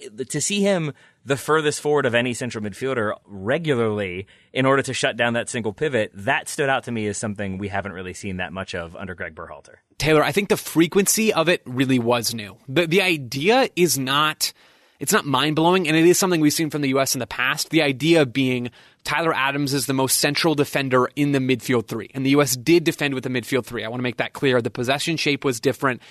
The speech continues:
Speaker 2: It was more of a midfield two, but in, in, in defense, it was that four three three. So Tyler Adams is the number six. He's central. Aaronson's to his right. Musah is to his left. Over and over again in this game, we saw the exact sequence that you just described, with Tyler Adams stepping forward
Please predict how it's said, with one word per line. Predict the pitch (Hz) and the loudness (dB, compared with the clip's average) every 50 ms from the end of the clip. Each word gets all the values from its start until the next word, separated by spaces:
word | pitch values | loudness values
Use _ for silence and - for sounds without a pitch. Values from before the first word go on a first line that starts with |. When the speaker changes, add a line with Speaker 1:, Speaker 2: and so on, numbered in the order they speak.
| - - | -20 -10
Speaker 2:
It | - - | -4 0
was | 143 143 120 123 | 0 0 0 -2
more | 131 135 139 | -2 -2 -2
of | 127 135 | -2 -2
a | |
midfield | 131 127 127 120 - 147 147 151 151 | -4 -4 -4 -4 -2 0 0 0 0
two, | - - 123 101 104 - - | 0 -2 -2 -2 -2 -6 -2
but | 143 147 | 0 2
in, | 151 147 - | 2 0 0
in, | - 160 156 156 | 0 -2 -2 -2
in | 156 - 156 151 | -2 -2 -2 -2
defense, | 127 165 - - 170 123 117 - - - _ - - _ | -2 -2 0 0 -2 -2 -2 -4 -4 -4 _ -10 -12 _
it | - 160 | -4 -2
was | 143 143 147 143 123 117 | 2 2 2 2 2 0
that | 139 123 - - | -2 -2 -4 -4
four | - 143 135 123 | 0 0 2 2
three | - 131 120 | 2 -2 -4
three. | - - - | -2 -4 -6
So | - - 131 | -6 -6 -6
Tyler | - 156 165 196 170 | -4 -2 0 0 0
Adams | 135 143 151 151 131 - - | 0 0 -2 -2 -4 -4 -2
is | - 196 208 165 | 0 0 0 2
the | - 175 | 0 0
number | 156 147 139 139 | 0 2 0 0
six. | - - 139 131 - - | 0 0 -2 -2 -2 -2
He's | - 170 151 | -4 -2 -2
central. | - - 160 151 - - 165 147 135 - - - - _ - | 0 0 0 0 2 2 4 2 2 0 -6 -20 -20 _ -2
Aaronson's | 147 147 156 165 156 - 165 147 - | 0 0 2 2 0 0 0 0 0
to | - 156 | 2 2
his | 147 127 123 | 2 2 2
right. | 135 127 - 120 | 2 0 0 -2
Musah | 143 143 131 - 143 | -4 -4 -2 0 -2
is | 139 127 | -2 -2
to | - - 127 | -4 -4 -4
his | 120 110 | -4 -2
left. | 120 127 120 117 - - - _ - - - _ _ - | 0 0 0 -2 -2 -6 -20 _ -20 -20 -20 _ _ 2
Over | 160 170 185 202 175 220 214 | 6 6 6 6 6 4 4
and | 185 160 | 4 4
over | 151 156 151 143 135 | 4 2 4 2 0
again | 127 131 131 127 | 0 0 0 -2
in | 123 | 0
this | 127 120 - | -2 -4 -2
game, | - 131 123 120 | -2 -2 -2 -2
we | 127 | -2
saw | 120 - 143 127 | 0 0 0 0
the | 123 123 | -2 -4
exact | 113 110 110 131 123 127 - - | -4 -2 -2 0 0 -2 -4 -4
sequence | - 143 123 - 131 117 - | -6 -6 -4 -4 -4 -4 -6
that | - - | -6 -6
you | 123 123 | -6 -6
just | 113 127 120 - - | -4 -4 -4 -4 -4
described, | 120 - - - 107 76 - - | -4 -4 -4 -4 -4 -6 -6 -10
with | 120 - | -12 -10
Tyler | - - 135 151 147 143 | -6 -2 -2 0 0 0
Adams | 131 135 131 127 127 - | 0 -2 -2 -2 -2 -2
stepping | - - 151 139 - 160 | -2 -2 -2 -2 -2 -4
forward | 139 - 147 139 135 131 127 123 113 | -4 0 2 4 4 6 6 4 2